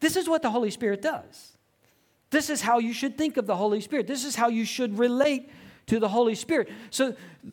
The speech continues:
our relationship with Hol-, the Holy Spirit is, is not just sort of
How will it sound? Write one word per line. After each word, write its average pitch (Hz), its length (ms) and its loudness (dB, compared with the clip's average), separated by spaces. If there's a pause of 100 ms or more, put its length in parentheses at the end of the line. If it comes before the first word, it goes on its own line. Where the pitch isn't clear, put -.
(240)
our 233 120 6
relationship 302 840 4
with 240 120 0
Hol-, 240 280 0
the 220 160 2
Holy 240 220 2
Spirit 269 480 0
is, 220 180 -2
is 277 240 -4
not 311 220 4
just 262 240 -6
sort 269 160 2
of - 100 0